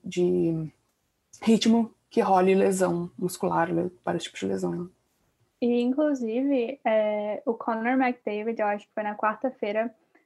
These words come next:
Speaker 2: é, ele foi perguntado sobre ter que jogar contra o Canucks na sexta-feira, que ia ser o jogo de sexta.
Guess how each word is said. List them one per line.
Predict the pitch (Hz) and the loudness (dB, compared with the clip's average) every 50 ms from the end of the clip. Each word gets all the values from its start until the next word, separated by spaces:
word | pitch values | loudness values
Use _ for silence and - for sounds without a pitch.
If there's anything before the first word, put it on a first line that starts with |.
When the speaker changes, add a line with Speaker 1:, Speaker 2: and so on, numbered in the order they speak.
| _ _ _ _ - | _ _ _ _ 0
Speaker 2:
é, | - 233 233 226 226 - - | 4 4 6 6 6 4 2
ele | 226 233 240 | 2 0 0
foi | 240 - 247 | 2 4 2
perguntado | 240 247 285 277 285 294 302 294 302 247 208 208 214 240 247 | 4 6 4 4 6 6 4 6 6 6 4 6 4 2 2
sobre | 247 - 247 220 208 220 | 2 0 0 0 0 -2
ter | 220 - 220 | -2 -2 -4
que | 220 220 | -2 -2
jogar | 214 226 220 220 214 208 208 | -2 -2 0 2 2 2 0
contra | 208 - - 214 208 208 226 - - 233 233 226 226 226 220 - - | -2 -2 -4 -2 -2 -4 -6 -6 -2 0 2 2 2 2 -2 -2 -2
o | - 233 226 220 | -2 -2 -2 -2
Canucks | 220 - 247 220 214 208 208 208 - - - - - | -2 -2 -2 -2 0 0 -4 -4 -6 -10 -18 -12 -6
na | 226 226 208 208 | -2 0 0 0
sexta-feira, | 208 - 226 220 226 - 254 240 - 208 202 202 214 226 | 0 0 0 0 0 0 -2 -2 -2 -2 -2 -2 -2 -4
que | 226 - 220 | -4 -4 -4
ia | 220 220 | -4 -4
ser | - - 208 | -4 -4 -4
o | 214 214 | -2 -2
jogo | 214 208 196 190 196 202 196 202 - _ _ _ - | -2 -2 -2 -2 -2 -4 -6 -8 -10 _ _ _ -12
de | 208 | -10
sexta. | 202 - 202 196 196 - - 220 220 | -8 -8 -10 -10 -10 -10 -12 -12 -12